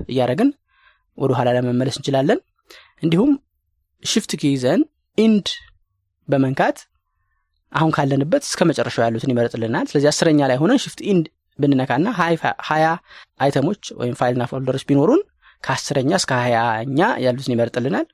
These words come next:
እንዲሁም አስረኛ ላይ ሆነን ሺፍት ሆም ብንነካ ደግሞ ከአስረኛ እስከ መጀመሪያ ያሉትን ይመርጥልናል። ከዚህ ባሻገር የትም ሆነን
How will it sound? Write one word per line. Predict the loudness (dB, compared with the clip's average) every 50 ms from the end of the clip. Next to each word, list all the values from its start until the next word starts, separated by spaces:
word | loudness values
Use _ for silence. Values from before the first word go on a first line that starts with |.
| _ _ _ _ -20 -20 -20
እንዲሁም | _ -4 -2 0 0 0
አስረኛ | 0 0 0 0 0 2 2 2
ላይ | 2 2
ሆነን | 2 2 0 0 -2 -4 -6 _
ሺፍት | -8 -2 -2 -2 -2 -2 -8
ሆም | 0 0 2 2 4
ብንነካ | 2 2 2 0 0 0 0 0
ደግሞ | 2 2 2 2 2 0 _ _ _ _ _ _ _ _ _ _ _ _ _ _ -6
ከአስረኛ | -4 -4 -2 -2 0 0 2 2 2 2 2 0 -2 -4 _ _ _ _ -12
እስከ | -10 -6 -2 0
መጀመሪያ | 0 0 0 0 0 0 0 0 0 0 0 -2 -4 -6 _ -6
ያሉትን | -2 -2 -2 -2 -2 -2 -2 -2
ይመርጥልናል። | -2 -2 -4 -6 -10 -10 -10 -10 -12 -12 -16 -20 -20 -20 _ _ _ _ _ _ _ _ _ _ _ _ _ _ _ _ _ _ _ _ -14 -14 _ -10
ከዚህ | -6 -2 -2 0 2 2
ባሻገር | 2 0 0 0 -2 -2 2 2 2 2 2 -2 -6 _ _ _ _ _ -2
የትም | -2 2 4 4 4
ሆነን | 6 4 4 2 0